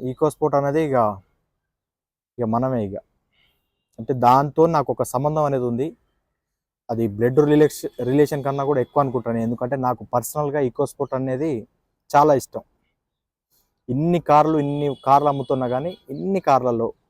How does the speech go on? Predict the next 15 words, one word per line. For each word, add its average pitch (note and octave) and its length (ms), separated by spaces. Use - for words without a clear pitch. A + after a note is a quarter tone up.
including D#3+ 440
Audi, C3+ 500
Benz C3 280
ఏదైనా E3 420
సరే, A2+ 240
స్పోర్ట్స్ D#3+ 360
కార్స్ D3 300
అయినా C3+ 160
సరే, D3+ 300
అవన్నీ C3+ 540
కూడా D3 280
కాదు B2 260
నాకు, B2+ 360
only C3+ 280
EcoSport. G2 440